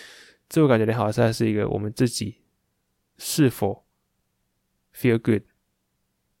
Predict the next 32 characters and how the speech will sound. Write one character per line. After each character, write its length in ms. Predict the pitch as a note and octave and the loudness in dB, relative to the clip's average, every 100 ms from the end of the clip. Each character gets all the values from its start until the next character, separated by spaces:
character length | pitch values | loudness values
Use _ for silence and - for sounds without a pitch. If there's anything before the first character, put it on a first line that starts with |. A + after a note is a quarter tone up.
| _ _ _ _ _ _ _ _ | _ _ _ _ _ _ _ _
about 440 | C3 A2+ A2+ G#2+ | -4 0 2 2
ourselves。 360 | - A2+ - - _ _ _ _ _ - - _ _ | 0 -4 -4 -8 _ _ _ _ _ -20 -20 _ _
然 120 | - | 0
后 60 | C#3 | 2
这 140 | E3 | 2
边 120 | F3 | 2
比 60 | C#3 | 4
较 100 | C3 | 2
讲 180 | C#3 G#2+ | 2 -2
的 40 | |
是 180 | G#2 C3+ | -2 -2
行 440 | - - - G#2+ | -2 -4 -6 -4
为， 280 | B2+ A2+ - _ _ _ _ _ _ _ _ _ _ _ _ - _ _ _ - - _ _ _ _ _ | -2 -2 -6 _ _ _ _ _ _ _ _ _ _ _ _ -20 _ _ _ -20 -20 _ _ _ _ _
他 220 | - G3 | -4 -2
怎 120 | F3+ | -2
么 120 | A2 B2+ | 0 2
样 100 | C3 | 2
的 80 | |
行 320 | A2+ - G#2+ G#2 | 0 -4 -6 -8
为 100 | G#2+ | -6
会 160 | A#2 | -2
让 160 | A#2 G#2+ | 0 -2
你 60 | |
觉 140 | G2+ G#2 | -4 -8
得， 140 | G2+ | -4
哇， 420 | A2 G2+ - - _ _ _ _ _ _ _ _ | -4 -4 -8 -20 _ _ _ _ _ _ _ _
他 260 | A2+ G#2+ | -2 -2
完 160 | G#2+ G#2 | -2 -6
全 220 | G#2 G#2 | -6 -8
没 140 | G#2 G#2 | -6 -6
有 140 | G#2 - - _ _ _ _ _ _ _ _ _ _ _ _ | -8 -10 -20 _ _ _ _ _ _ _ _ _ _ _ _
在 360 | C3 A#2+ G#2 | 0 2 0